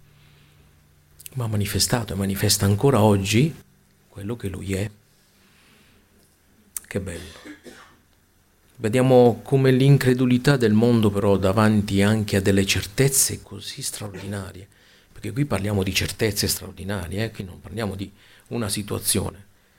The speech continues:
Molti, mi piace questo, perché il Signore ha raggiunto lo scopo. Molti credettero,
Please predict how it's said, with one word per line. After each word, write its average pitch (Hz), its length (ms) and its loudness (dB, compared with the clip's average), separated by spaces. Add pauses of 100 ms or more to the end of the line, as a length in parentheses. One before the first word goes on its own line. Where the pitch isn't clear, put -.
(640)
Molti, 131 880 2
mi 104 120 4
piace 98 460 -6
questo, - 460 -20
perché 95 580 -18 (380)
il - 80 -20
Signore 101 320 -8
ha 95 40 -8
raggiunto 95 540 -6
lo - 80 -20
scopo. - 460 -20 (640)
Molti 135 680 4
credettero, - 880 -8